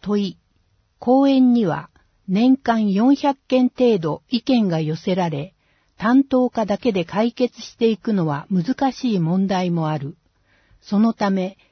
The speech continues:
審議会のような組織を設け、専門家や市民を交えて検討する場が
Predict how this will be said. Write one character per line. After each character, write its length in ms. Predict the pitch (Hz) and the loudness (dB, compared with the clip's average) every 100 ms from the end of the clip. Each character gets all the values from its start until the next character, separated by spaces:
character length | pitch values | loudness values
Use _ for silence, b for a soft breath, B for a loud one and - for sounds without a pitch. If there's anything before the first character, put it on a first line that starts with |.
| _ | _
審 340 | - - 277 294 | -12 2 6 6
議 160 | 294 | 4
会 240 | - 214 190 | 2 2 2
の 160 | 175 | 0
よ 180 | 180 208 | 0 0
う 60 | 185 | 0
な 160 | 151 | -4
組 180 | - 262 | -4 -4
織 280 | - - 185 | -4 -2 0
を 100 | 156 | 0
設 340 | 156 156 147 | -2 -4 -6
け、 260 | - 151 - _ _ _ _ _ _ | -12 -14 -16 _ _ _ _ _ _
専 240 | 233 247 254 | 2 4 6
門 260 | 240 226 | 6 2
家 180 | - 202 | -2 -2
や 260 | 185 175 - _ | 0 0 -4 _
市 240 | - 294 | 0 6
民 320 | 285 254 196 | 8 8 4
を 60 | 165 | 0
交 380 | 160 160 185 220 | -2 -4 0 0
え 80 | 175 | -2
て 280 | 160 151 _ | -8 -12 _
検 300 | 202 240 254 | 0 2 2
討 240 | 254 247 - | 2 0 -2
す 160 | 233 | -4
る 120 | 220 | -2
場 160 | 208 202 | 0 0
が 260 | 185 185 | -2 -4